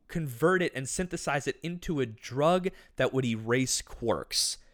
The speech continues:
Now, this is very fascinating in the way that I, I found it was very fascinating, because his plan not only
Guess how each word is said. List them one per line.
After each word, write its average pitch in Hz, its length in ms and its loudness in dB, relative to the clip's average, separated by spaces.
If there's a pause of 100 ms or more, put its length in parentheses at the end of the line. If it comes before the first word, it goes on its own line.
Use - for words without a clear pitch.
(460)
Now, 131 120 0
this 175 200 2
is 180 120 -4
very 151 260 6
fascinating 135 600 0
in 107 80 -6
the 104 60 -2
way 107 200 2
that 101 220 -2
I, 143 360 2
I 180 40 -2
found 107 260 -2
it 95 60 0
was 87 80 -4
very 92 200 0
fascinating, 87 560 -4
because 95 600 0 (540)
his 160 260 2
plan 185 560 0
not 170 320 0
only 117 720 -2